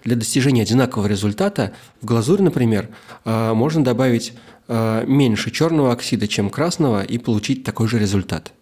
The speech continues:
Ой, ладно, просто запомните, что черного оксида нужно немного меньше, чем красного. Э, есть еще, э, один оксид, э, железа, феррум три О четыре.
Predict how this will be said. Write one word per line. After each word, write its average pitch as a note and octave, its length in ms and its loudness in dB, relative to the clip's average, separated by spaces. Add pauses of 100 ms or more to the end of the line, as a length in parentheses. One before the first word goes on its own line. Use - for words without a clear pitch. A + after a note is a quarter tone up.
(640)
Ой, A#2 140 2
ладно, G2+ 260 -2
просто C#3 320 -2
запомните, C3+ 560 -2
что G#2+ 360 -4 (260)
черного C3+ 360 2
оксида G#2+ 300 -2
нужно A2+ 240 2
немного G#2 360 2
меньше, B2 380 0
чем - 180 -4
красного. F#2+ 480 -6 (1080)
Э, C#3 120 4
есть D#3 320 2
еще, A#2 440 2
э, A2+ 300 0
один A2 320 0
оксид, - 440 -6
э, A2+ 180 -2
железа, G#2 360 2
феррум A2+ 380 0
три F3 300 0 (360)
О C#3 100 0
четыре. A2+ 520 -2